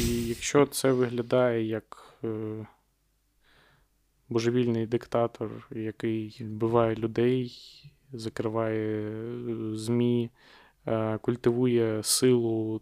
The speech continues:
та, в принципі, з, з усіх інших, е, аспектів відповідає, е, тому, що в Вікіпедії написано про поняття фашизм, то, ймовірно, так воно і є. Приблизно.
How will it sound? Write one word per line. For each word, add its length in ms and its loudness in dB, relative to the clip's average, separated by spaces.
та, 300 0
в 40 -20
принципі, 400 2
з, 220 0
з 280 -2
усіх 400 0
інших, 540 -2
е, 40 0
аспектів 480 -6
відповідає, 720 -2
е, 340 2
тому, 280 0
що 180 -2
в 40 0
Вікіпедії 640 0
написано 600 -4
про 160 -6
поняття 440 -2
фашизм, 560 2
то, 340 2
ймовірно, 640 6
так 240 4
воно 240 8
і 60 8
є. 380 2
Приблизно. 480 -2